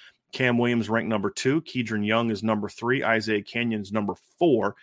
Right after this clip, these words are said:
Now, all four of those players, if you, if you know my grading system, each player has its, an Irish breakdown grade. So as you can see right here on C J Carr, this is their current grade. This is how I view them now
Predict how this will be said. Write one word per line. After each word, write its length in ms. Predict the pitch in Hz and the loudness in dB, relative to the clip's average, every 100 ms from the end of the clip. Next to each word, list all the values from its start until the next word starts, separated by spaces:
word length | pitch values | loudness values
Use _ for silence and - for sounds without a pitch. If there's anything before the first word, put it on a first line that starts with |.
| - _ - | -20 _ -2
Now, 140 | 113 | 2
all 240 | 131 151 | 6 6
four 400 | - - - 170 | 4 0 2 4
of 80 | 175 | 6
those 220 | 147 143 | 6 4
players, 420 | - - 151 113 107 | 2 2 4 4 2
if 80 | |
you, 160 | 113 120 | -2 -2
if 100 | 110 | -2
you 60 | 113 | 2
know 220 | 131 135 | 4 4
my 200 | 123 123 | 4 2
grading 380 | 113 127 123 113 | 2 2 2 0
system, 380 | - 101 107 110 | -4 -4 -2 -4
each 180 | 123 | -4
player 260 | - 127 117 | -2 2 2
has 380 | 104 113 110 104 | 2 0 0 -4
its, 160 | 92 | -8
an 220 | - 101 107 | -4 -4 0
Irish 400 | 110 104 101 - | -2 -2 -6 -4
breakdown 460 | 104 101 101 90 | -4 -2 -6 -6
grade. 320 | 92 98 67 - | -6 -6 -6 -6
So 120 | 104 | -8
as 140 | 95 | -6
you 60 | 110 | -8
can 120 | 113 | -8
see 220 | - 113 | -6 -4
right 160 | 107 101 | -4 -4
here 140 | 107 | -4
on 100 | 98 | -6
C 160 | - 120 | -6 -6
J 160 | 104 | -6
Carr, 380 | 92 120 127 123 - | -2 2 4 2 0
this 180 | 123 110 | 0 0
is 60 | |
their 120 | 101 90 | -4 -8
current 360 | - 135 104 | 0 2 2
grade. 200 | 104 87 | -2 -4
This 160 | 113 - | -6 -8
is 80 | 123 | -2
how 160 | 123 | 0
I 120 | 123 | 2
view 200 | 110 113 | 0 -2
them 260 | 113 113 113 | 0 0 0
now 640 | 110 101 101 101 85 82 | -4 -4 2 2 2 -6